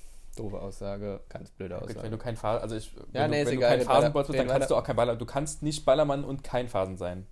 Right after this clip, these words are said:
Speaker 2: Also
Speaker 1: Red
Speaker 2: ich glaub, wenn
Speaker 1: weiter.
Speaker 2: du eins bist, bist du das andere auch, aber wenn du eins nicht bist, bist du
Speaker 1: Ja,
Speaker 2: das
Speaker 1: es muss
Speaker 2: andere
Speaker 1: auch
Speaker 2: auch
Speaker 1: schlechte
Speaker 2: nicht.
Speaker 1: Menschen auf der Welt geben, red weiter.
Speaker 2: Genau. Und haben dann abends,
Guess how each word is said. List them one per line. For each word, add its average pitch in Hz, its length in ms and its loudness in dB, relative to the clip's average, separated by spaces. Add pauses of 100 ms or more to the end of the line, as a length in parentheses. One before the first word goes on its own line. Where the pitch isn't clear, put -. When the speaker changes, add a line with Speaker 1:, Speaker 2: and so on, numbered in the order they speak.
(160)
Speaker 2:
Also - 60 -8
Speaker 1:
Red - 80 0
Speaker 2:
ich - 40 -2
glaub, 135 140 6
wenn 156 60 4
Speaker 1:
weiter. 151 100 6
Speaker 2:
du - 60 2
eins 175 100 0
bist, 175 100 -8
bist - 80 -6
du 165 60 -4
das 147 140 0
andere 139 280 2
auch, 139 220 2
aber 117 120 -6
wenn 123 100 -6
du 127 60 -4
eins 127 220 -4
nicht 151 120 -6
bist, - 120 -8
bist 143 120 -10
du - 20 -4
Speaker 1:
Ja, 156 80 4
Speaker 2:
das 156 80 2
Speaker 1:
es - 20 -2
muss 160 60 0
Speaker 2:
andere 147 100 4
Speaker 1:
auch - 40 6
Speaker 2:
auch - 40 2
Speaker 1:
schlechte 117 220 0
Speaker 2:
nicht. 117 60 -2
Speaker 1:
Menschen 113 200 -4
auf 117 60 -8
der 117 140 0
Welt 117 180 0
geben, 120 160 -4
red 127 140 -4
weiter. 123 320 0
Speaker 2:
Genau. 127 260 0 (640)
Und 117 920 2 (1300)
haben 147 200 -6
dann 127 120 -6
abends, 151 400 -4